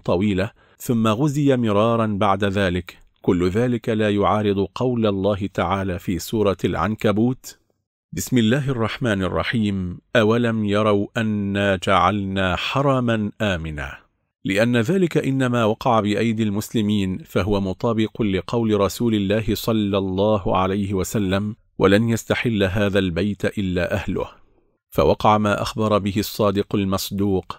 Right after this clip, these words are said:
رسول الله صلى الله عليه وسلم، وهو من علامات نبوته، وليس في الآية ما يدل على استمرار الأمن المذكور فيها.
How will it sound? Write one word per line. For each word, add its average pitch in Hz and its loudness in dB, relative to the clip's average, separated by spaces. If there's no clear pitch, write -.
رسول 113 2
الله 104 2
صلى 98 0
الله 92 0
عليه 87 0
وسلم، 87 -4
وهو 107 0
من 107 0
علامات 104 0
نبوته، 98 0
وليس 101 0
في 104 -2
الآية 95 0
ما 98 0
يدل 120 2
على 110 4
استمرار 104 0
الأمن 101 -2
المذكور 95 0
فيها. - -6